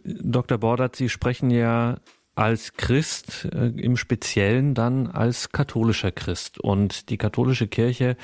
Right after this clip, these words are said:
äh, legt sehr viel Wert darauf, äh, dass ihre Sichtbarkeit tatsächlich auch, äh, überprüfbar ist. Also, es ist nicht so, dass man jetzt sagt, naja, es gibt so eine unsichtbare Kirche und es gibt eine sichtbare Kirche und wo genau da was ist, das wissen wir nicht. Es gibt schon so Punkte,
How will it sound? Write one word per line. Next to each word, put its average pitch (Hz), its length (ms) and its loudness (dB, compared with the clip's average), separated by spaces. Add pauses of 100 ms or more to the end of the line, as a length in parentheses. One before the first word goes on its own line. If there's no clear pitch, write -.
(500)
äh, - 40 -8 (120)
legt 113 360 0
sehr 120 140 4
viel 120 220 0
Wert 113 420 0
darauf, 107 720 0
äh, - 180 -2
dass 120 320 -2
ihre 117 240 2
Sichtbarkeit 120 720 0
tatsächlich 113 560 0
auch, 113 320 2
äh, - 140 -8 (180)
überprüfbar 117 840 0
ist. - 420 -8 (560)
Also, 107 360 2 (360)
es - 140 -2
ist 123 140 -2
nicht 131 200 2
so, 123 200 2
dass 117 180 -2
man 117 160 2
jetzt 110 160 -2
sagt, 110 300 0
naja, 110 200 4
es 107 120 -2
gibt - 160 -4
so 113 60 2
eine 104 100 4
unsichtbare 113 600 2
Kirche 110 400 0
und 107 300 0
es 101 140 -2
gibt - 160 -2
eine 107 100 4
sichtbare 113 440 0
Kirche 113 360 0
und 107 220 2
wo 110 380 2
genau 110 320 2
da 104 220 0
was 120 200 -2
ist, - 160 -8
das 110 140 0
wissen 120 220 2
wir 120 100 2
nicht. 120 120 -2
Es 120 120 -4
gibt 139 160 -2
schon 160 260 2
so 123 120 2
Punkte, 143 500 2